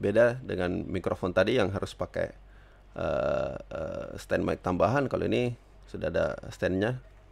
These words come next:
di mode desktop. Ini yang kita dapatkan kalau beli paketnya, eh, eh, setnya. Eh, mikrofon, kabel, ini untuk mounting di,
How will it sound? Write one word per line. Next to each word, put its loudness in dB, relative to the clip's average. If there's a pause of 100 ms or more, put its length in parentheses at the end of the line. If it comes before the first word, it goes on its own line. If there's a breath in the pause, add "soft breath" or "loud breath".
(120)
di -8 (720)
mode -4
desktop. 0 (1040)
Ini 0
yang -2
kita 4
dapatkan 2
kalau 2
beli 0
paketnya, -2 (480 soft breath)
eh, 2 (160)
eh, 2
setnya. -2 (880 soft breath)
Eh, -4
mikrofon, 2
kabel, 4 (720 soft breath)
ini 4
untuk 0
mounting 6
di, 4